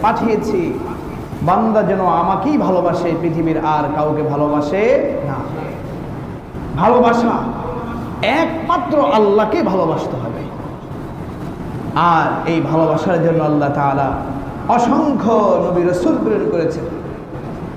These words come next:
যেই নবী রসুলগুলো এসে আল্লাহর পরিচয়,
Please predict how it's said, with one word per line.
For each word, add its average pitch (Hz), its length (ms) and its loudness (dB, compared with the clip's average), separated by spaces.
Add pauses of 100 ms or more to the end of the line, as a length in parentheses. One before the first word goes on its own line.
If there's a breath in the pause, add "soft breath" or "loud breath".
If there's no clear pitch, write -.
(140)
যেই 247 220 6
নবী 233 260 4
রসুলগুলো 214 540 2
এসে 208 580 2 (920)
আল্লাহর 196 440 4 (100)
পরিচয়, 294 600 4